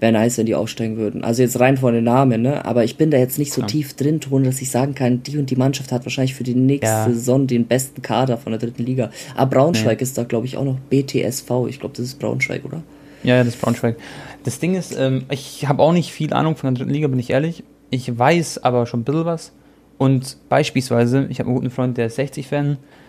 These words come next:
Speaker 2: Und der hat mir auch erzählt, der Kader ist so komplett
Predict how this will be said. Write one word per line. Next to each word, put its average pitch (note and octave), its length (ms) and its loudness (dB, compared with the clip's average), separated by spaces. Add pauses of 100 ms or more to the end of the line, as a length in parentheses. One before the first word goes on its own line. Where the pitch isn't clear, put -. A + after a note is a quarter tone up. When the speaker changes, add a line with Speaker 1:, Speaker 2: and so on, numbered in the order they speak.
(180)
Speaker 2:
Und B2+ 120 -4
der B2+ 100 2
hat C3 60 -4
mir C3+ 100 4
auch B2 80 0
erzählt, C#3+ 440 2
der B2+ 60 2
Kader C#3 460 2
ist - 260 -2
so D3+ 160 2
komplett C#3 720 -2